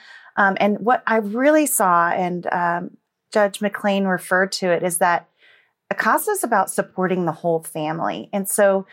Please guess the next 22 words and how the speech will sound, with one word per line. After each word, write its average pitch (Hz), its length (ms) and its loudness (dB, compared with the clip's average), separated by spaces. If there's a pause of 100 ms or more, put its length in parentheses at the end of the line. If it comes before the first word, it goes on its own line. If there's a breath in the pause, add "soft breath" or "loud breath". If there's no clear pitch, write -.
(320 loud breath)
we 254 140 0
delivered 240 460 2
groceries, 226 720 0
we 214 80 2
delivered 170 500 -2
gift 220 220 0
cards 214 600 2
for, 160 540 0 (460 loud breath)
um, - 280 -2
you 190 140 -2
know, 175 140 -2
restaurants 202 840 0
to - 180 -2
go 196 300 4
take 226 280 0
out. 202 220 2
We 202 80 2
delivered 175 480 0
iPads. 240 760 0
<laughs> 240 40 2
We 190 100 0
delivered, 180 600 2